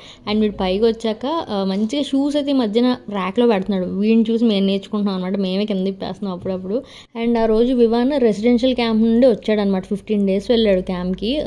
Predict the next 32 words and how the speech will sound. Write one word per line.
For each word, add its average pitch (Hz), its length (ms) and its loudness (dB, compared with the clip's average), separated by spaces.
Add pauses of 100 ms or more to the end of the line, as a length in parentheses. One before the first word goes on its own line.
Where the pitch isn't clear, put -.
summer 190 220 -2
camp 185 240 -4
లాగా. 190 320 -2 (460)
ఆ, 196 420 -4
so 214 40 -2 (220)
ఆ 220 200 -8
రోజు 262 300 2
నైట్ 247 300 4
మేము 254 180 4
వెళ్ళిపోతున్నాం 233 520 2
కదా, 202 200 0
వాళ్ళిద్దరు 202 360 0
బాధ 202 340 -2
చూడాలి. 202 440 2
పాపం 208 320 0
వన్ 190 280 2
డే 190 120 2
కూడా 214 180 0
స్పెండ్ 202 340 -4
చేసినట్టు 202 360 -2
కాదు. 190 520 -2 (340)
"మీరు 233 180 4
ఎప్పుడు 220 240 -2
వస్తారని 226 400 -2
అడిగారు, 196 260 -2
ఒక 185 160 -4
వారంలో 185 400 -2
వచ్చేస్తామరా, 202 560 -4
వారం 180 360 -2
కూడా 190 180 0
కాదు" 180 360 -6
అని 190 140 -2